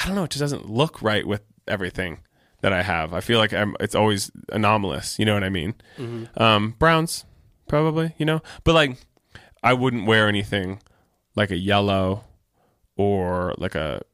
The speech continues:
Speaker 1: you know, a yellow, a yellow I struggle with too. I feel like it, I feel like it washes me out. Maybe.
Speaker 2: Yeah.
Speaker 1: I don't feel comfortable in a yellow.
Speaker 2: I like yellow though.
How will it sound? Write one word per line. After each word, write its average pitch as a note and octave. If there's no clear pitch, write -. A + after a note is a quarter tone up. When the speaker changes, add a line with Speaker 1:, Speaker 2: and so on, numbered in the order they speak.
Speaker 1:
you B2+
know, G2
a -
yellow, F#2
a G#2+
yellow A2
I A2+
struggle A#2
with A2+
too. A2+
I -
feel A#2
like G#2
it, -
I G#2+
feel G2
like G2
it -
washes F#2
me F#2+
out. F2+
Maybe. F#2+
Speaker 2:
Yeah. B2
Speaker 1:
I B2+
don't A#2+
feel G2+
comfortable -
in B1
a A#1+
yellow. -
Speaker 2:
I F#3
like C#3+
yellow F#2+
though. F#2